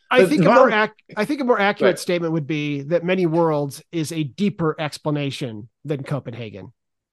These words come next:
Speaker 1: And that,
Speaker 2: Deeper
Speaker 1: that way
Speaker 2: would
Speaker 1: we're
Speaker 2: be
Speaker 1: not,
Speaker 2: better.
Speaker 1: yeah, that, that way we're not declaring it a non-explanation, which then is, like, not literally true. But I think it's absolutely a deeper explanation of quantum physics. It, it literally answers, like, you think about a lot of the mysteries of quantum physics that people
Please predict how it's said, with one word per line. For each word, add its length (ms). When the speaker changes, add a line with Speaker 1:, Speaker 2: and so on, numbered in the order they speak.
Speaker 1:
And 160
that, 60
Speaker 2:
Deeper 80
Speaker 1:
that 160
way 120
Speaker 2:
would 60
Speaker 1:
we're 60
Speaker 2:
be 40
Speaker 1:
not, 140
Speaker 2:
better. 200
Speaker 1:
yeah, 360
that, 200
that 180
way 80
we're 100
not 240
declaring 540
it 140
a 100
non-explanation, 960
which 320
then 220
is, 240
like, 260
not 240
literally 460
true. 420
But 120
I 60
think 240
it's 180
absolutely 920
a 120
deeper 440
explanation 760
of 160
quantum 360
physics. 340
It, 180
it 220
literally 680
answers, 520
like, 200
you 120
think 240
about 320
a 40
lot 220
of 80
the 80
mysteries 600
of 100
quantum 360
physics 360
that 180
people 460